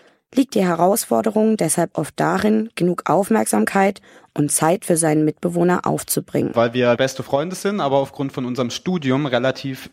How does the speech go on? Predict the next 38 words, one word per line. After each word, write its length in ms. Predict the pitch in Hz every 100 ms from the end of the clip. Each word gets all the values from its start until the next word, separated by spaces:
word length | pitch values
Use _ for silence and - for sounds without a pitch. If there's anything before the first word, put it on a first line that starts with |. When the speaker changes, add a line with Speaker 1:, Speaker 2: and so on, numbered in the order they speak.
| -
Speaker 2:
wenig 580 | 117 127 143 170 - -
Zeit 320 | 127 139 143
haben, 320 | 143 151 143 _ _
wirklich 480 | 139 135 147 151 139
hier 460 | - 147 139 131 127
die 140 | 135
Freundschaft 520 | - 127 123 123 -
auszuleben. 640 | 117 117 - 113 110 101 104
Uns 140 | 113
fällt 200 | 135 107
dann 100 | 107
des 120 | 107
Öfteren 360 | 107 120 120 113
am 100 | 110
Wochenende 400 | 113 123 113 113
auf, 100 | 110
hey, 140 | 117
wir 100 | 117
haben 100 | 110
diese 240 | 117 113 110
Woche 220 | 113 110
wieder 160 | 113 110
verdammt 360 | 113 107 107
wenig 240 | 113 123 151
miteinander 400 | 127 123 117 117
gemacht 340 | 120 120 -
und 80 | 117
eigentlich 300 | - 107 107
sollte 200 | 107 104
das 200 | 107 107
ja 60 |
nicht 200 | 104 110
so 60 | 127
sein. 340 | 123 117 117 110
Speaker 1:
Man 180 | 190 202
steht 300 | - 277 -
sich 200 | 185 185
nahe, 460 | 196 233 277 269